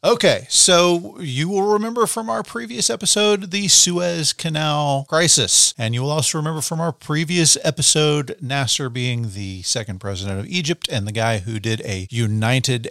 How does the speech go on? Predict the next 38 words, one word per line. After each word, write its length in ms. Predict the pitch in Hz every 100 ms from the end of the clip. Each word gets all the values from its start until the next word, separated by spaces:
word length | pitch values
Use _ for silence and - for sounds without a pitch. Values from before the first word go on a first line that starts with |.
| -
Arab 380 | 113 113 107
republic. 680 | 101 90 - 202 190 190 -
Well, 400 | 147 208 208 202
whenever 680 | 139 151 233 247 226 214 202
the 200 | 151 123
Suez 520 | 135 - 214 180 175 -
Canal 340 | 151 151 131
crisis 480 | - 123 113 123 -
happened 600 | 214 208 196 185 175 175
and 440 | 117 107 104 101
France 500 | - 165 151 147 -
and 320 | - 117 107
the 80 | 101
U 260 | 101 107 101
K 460 | - 160 156 151 139
were 240 | 104 95 95
joining 500 | 95 117 127 120 123
in 500 | - 123 120 117 110
with 540 | 104 98 - - 127 -
Israel 540 | 151 131 131 131 123
to 500 | - 110 95 92 90 110
pull 180 | 139 110
a 60 |
fast 380 | - 160 151 -
one 240 | 147 135 -
on 320 | 113 101 98 -
Egypt 400 | 185 165 165 -
and 80 | 127
the 40 |
Suez 300 | 110 113 104
Canal, 480 | - 120 143 139 135
Lebanon 540 | - 143 - 117 107 170
refused 400 | 170 - 170 -
to 60 | -
cut 300 | 143 - -
ties 580 | 131 92 98 110 - 135
with 280 | 98 110
France 760 | - - - 90 87 104 -